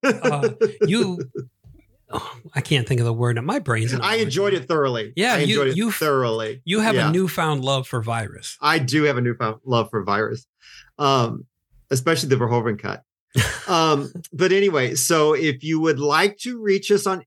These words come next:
Speaker 2: Instagram, I am always lurking about at Midnight Mass Creature Cast.
Speaker 1: Mm-hmm. And if you want to reach us through email, you can contact us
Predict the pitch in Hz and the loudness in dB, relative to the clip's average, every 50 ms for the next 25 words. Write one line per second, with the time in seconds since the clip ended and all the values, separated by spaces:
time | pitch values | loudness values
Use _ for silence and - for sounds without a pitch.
0 | _ 196 196 190 190 - - - 185 156 127 123 120 110 104 95 98 123 151 - | _ 0 2 2 2 0 -4 -4 -4 -4 -2 0 2 2 2 2 0 -2 -4 -8
1 | - _ _ _ _ _ _ _ _ _ _ _ _ _ _ 135 143 147 147 143 | -14 _ _ _ _ _ _ _ _ _ _ _ _ _ _ 0 0 2 2 2
2 | 147 143 147 151 180 170 - 170 165 160 151 - 208 208 208 170 156 135 127 143 | 2 2 2 2 0 0 -2 -2 -2 -2 -2 -2 -4 -4 -4 -2 0 0 0 0
3 | 120 131 127 135 139 135 139 147 151 143 175 156 156 - - - 131 123 - - | -2 -4 -4 -4 -4 -4 -2 -4 -4 -4 -4 -4 -6 -6 -2 0 0 0 0 -2
4 | - - 104 98 113 156 - - - _ _ _ _ _ _ _ _ _ _ _ | -2 -2 -2 -2 -2 -4 -6 -12 -16 _ _ _ _ _ _ _ _ _ _ _
5 | _ _ _ _ 135 131 131 127 123 127 185 - - _ - - 139 135 127 127 | _ _ _ _ 0 0 0 0 0 -2 -4 -4 -6 _ -12 -4 -2 0 2 2
6 | 123 120 - 139 131 127 127 123 123 120 120 120 123 131 - - 131 120 127 127 | 0 0 0 -2 0 0 2 2 2 2 2 2 2 2 0 0 2 2 2 2
7 | - - - 131 123 113 110 - - 180 226 233 143 113 113 117 139 190 - - | 0 0 0 -2 -4 -4 -6 -6 -4 -4 -2 -2 -2 -2 -2 -2 -2 -4 -4 -8
8 | _ _ _ _ _ _ - 131 131 - 147 127 120 117 - - 135 120 123 123 | _ _ _ _ _ _ -6 -4 -2 0 0 0 0 0 0 2 2 2 2 2
9 | - 135 120 117 120 - - 127 135 156 - - | 0 0 0 0 -2 -4 -4 -4 -4 -2 -4 -4